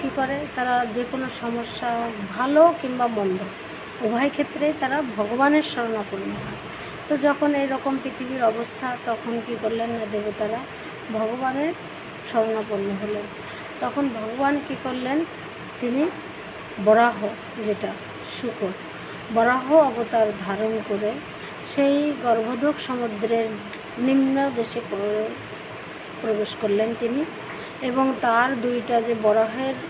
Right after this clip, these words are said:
মুখের সামনে যে দুইটা, আহ, দন্ত থাকে, সেই দন্ত করে তিনি গর্ভোদক সমুদ্র থেকে পৃথিবীকে উত্তোলন করলেন। তো এইটা যখন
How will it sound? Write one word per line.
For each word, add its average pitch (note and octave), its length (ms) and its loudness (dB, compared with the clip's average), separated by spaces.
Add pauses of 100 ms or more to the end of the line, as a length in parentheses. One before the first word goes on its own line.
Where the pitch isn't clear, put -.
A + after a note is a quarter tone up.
(100)
মুখের A3 580 -2 (280)
সামনে A3 340 -2
যে G#3+ 140 0
দুইটা, G3+ 400 0
আহ, - 800 -8 (120)
দন্ত A3 460 8
থাকে, G#3+ 340 0 (580)
সেই C4+ 320 -2 (360)
দন্ত A3+ 440 0
করে C#4 200 2
তিনি D4+ 480 0
গর্ভোদক G#3+ 500 2 (120)
সমুদ্র A3 1200 -6
থেকে D4 300 4 (720)
পৃথিবীকে A3 600 -2
উত্তোলন F#3+ 580 2
করলেন। - 320 -2 (640)
তো A#3+ 100 2
এইটা D#4 460 8
যখন C#4+ 600 4